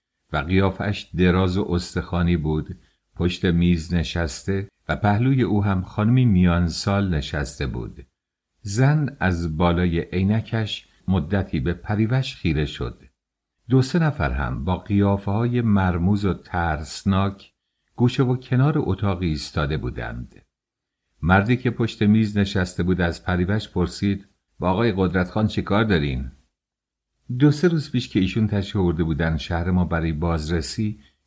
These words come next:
یک کارت به من دادن بیام اینجا به کارهام رسیدگی کنند.»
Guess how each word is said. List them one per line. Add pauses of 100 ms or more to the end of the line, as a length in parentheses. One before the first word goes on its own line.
یک
کارت
به
من
دادن
بیام
اینجا
به
کارهام
رسیدگی
کنند.»